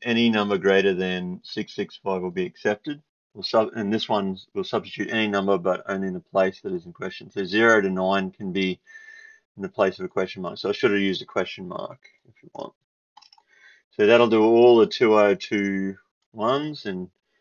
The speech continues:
two oh three question mark. Actually, it'll only go to seven, so you might wanna do three zero,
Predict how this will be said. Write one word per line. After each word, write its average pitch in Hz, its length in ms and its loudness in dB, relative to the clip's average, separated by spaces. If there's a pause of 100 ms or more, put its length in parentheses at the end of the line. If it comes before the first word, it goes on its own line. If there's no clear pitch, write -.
(340)
two 101 340 2
oh 95 300 2 (240)
three 120 640 -2 (160)
question 120 420 -4
mark. 147 380 -8 (880)
Actually, 107 320 2
it'll 110 220 4
only 117 180 6
go 104 140 6
to 92 80 2
seven, 90 440 -2
so 101 120 -10
you 98 80 -4
might 107 140 2
wanna 98 260 -2
do 95 180 2
three 95 540 -4 (500)
zero, 160 480 0